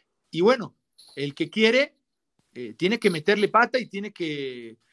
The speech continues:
que, que avanzar y que, que sortear todo este tipo de situaciones que, que nos complican, pero que finalmente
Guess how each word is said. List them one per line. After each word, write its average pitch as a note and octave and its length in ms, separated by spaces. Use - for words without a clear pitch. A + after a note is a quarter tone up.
que, C3+ 180
que D3 120
avanzar D3 500
y A3+ 100
que, B2 400
que C3+ 100
sortear F#3 400
todo G3 140
este F#3 260
tipo F#3 240
de D#3+ 60
situaciones D3 460
que, C3 220
que C3 120
nos B2+ 140
complican, F#3 500
pero D3 180
que C3+ 120
finalmente F#3 580